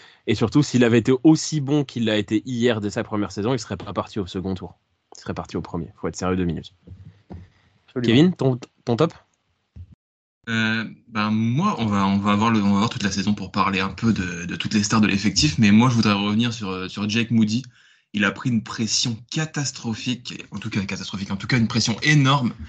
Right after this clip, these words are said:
Speaker 3: pendant toute la pré-saison. Il s'est, il s'est complètement manqué, on re-, on reviendra pas là-dessus.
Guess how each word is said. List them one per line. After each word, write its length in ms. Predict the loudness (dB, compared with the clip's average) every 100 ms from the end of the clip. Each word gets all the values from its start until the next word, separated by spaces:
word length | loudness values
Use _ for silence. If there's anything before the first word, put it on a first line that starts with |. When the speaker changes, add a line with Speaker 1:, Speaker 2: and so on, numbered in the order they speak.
| -18 _
Speaker 3:
pendant 140 | -4 0
toute 120 | 2
la 80 | 0
pré-saison. 600 | 0 -2 -2 -2 -2 -2
Il 60 |
s'est, 180 | -4 -4
il 100 | -6
s'est 100 | -6
complètement 280 | -4 0 2
manqué, 340 | 2 0 -2 -2
on 140 | -4
re-, 240 | -4 -8 -8
on 180 | -12 -14
reviendra 460 | -16 -14 -10 -8
pas 100 | -4
là-dessus. 320 | -4 -4 -6